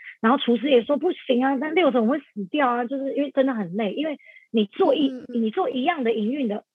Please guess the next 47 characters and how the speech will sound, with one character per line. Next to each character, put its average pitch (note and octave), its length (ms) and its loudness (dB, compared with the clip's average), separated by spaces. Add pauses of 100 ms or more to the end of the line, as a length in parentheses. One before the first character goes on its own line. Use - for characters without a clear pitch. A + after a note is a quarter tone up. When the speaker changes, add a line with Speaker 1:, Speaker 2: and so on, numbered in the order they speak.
(140)
Speaker 1:
营-， G#3 200 -4
呃， G#3 160 -2
营 G#3+ 160 2
运 C#4+ 160 0
的 G#3+ 100 2
量， C4+ 320 0 (280)
跟 D4+ 180 2
以 A3 80 -2
前 G3 200 -10
营 A#3 180 -4
运 B3+ 160 -6
的 G#3+ 60 -4
量， G#3+ 260 -4
然 F#3+ 80 -6
后 B3 100 -4
你 G#3+ 260 -4
的 F#3+ 180 -8
拿 F#3+ 200 -4
到 C#4 140 0
的 G#3+ 60 -4
钱 - 280 -12
是 C4 100 -6
六 A3+ 280 2
折， - 200 -10 (300)
所 F#4 80 2
以 D#4+ 60 2
厨 A#3+ 340 -2
房 A3 220 -2
是 C#4 40 0
完 G#3 300 0
全 G#3+ 180 -2
不 A3+ 120 0
能 F3 180 -4
休 F3 240 -8
息。 - 300 -18 (440)
那 F4+ 220 4 (260)
就 G4 120 4
厨 A#3 200 0
师 A3 140 -4
他 C4 100 4
们 A3 120 2
就 A3 120 6
讲 F#3 300 -6
他 G3 180 0
的 F#3 60 -10
想 A3 180 -10
法， - 160 -12